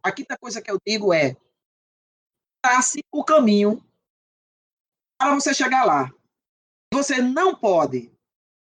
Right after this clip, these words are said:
se incomodar com as pedras do caminho. As pedras, elas vão existir.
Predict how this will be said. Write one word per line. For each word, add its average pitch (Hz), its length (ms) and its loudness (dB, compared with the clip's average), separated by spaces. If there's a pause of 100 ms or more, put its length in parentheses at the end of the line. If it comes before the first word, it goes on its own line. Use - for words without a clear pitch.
(640)
se 294 160 0
incomodar 220 680 0
com 247 120 -4
as 240 140 -2
pedras 214 340 -2
do 247 80 -4
caminho. 170 480 -4 (560)
As - 160 -4
pedras, 196 760 0
elas 170 220 2
vão 214 120 2
existir. 226 540 0